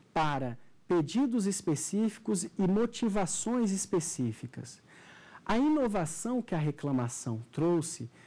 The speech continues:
foi a de permitir a conexão desses assuntos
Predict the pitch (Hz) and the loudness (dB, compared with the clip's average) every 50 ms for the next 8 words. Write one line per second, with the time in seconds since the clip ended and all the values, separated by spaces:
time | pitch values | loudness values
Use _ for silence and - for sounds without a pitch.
0 | - - - - 202 208 220 214 190 202 - - - 240 226 220 220 220 214 - | -20 -12 -4 2 4 4 4 4 2 0 -4 -2 0 2 2 4 4 2 2 0
1 | - - - 160 143 135 139 - - - 147 151 - - 190 196 208 226 233 233 | -2 -2 0 0 0 0 -2 -6 -6 -6 -6 -4 -4 -2 -2 0 2 2 0 0
2 | - - - - 156 139 139 131 131 135 170 214 254 277 254 - - 165 135 147 | -4 -6 -2 0 0 2 0 0 0 2 2 2 2 2 -2 -4 -6 -4 -2 -2
3 | 131 120 - - - 190 196 196 175 - - 139 127 - - - | -2 -2 -4 -4 -2 0 0 0 0 -2 -6 -12 -12 -12 -16 -20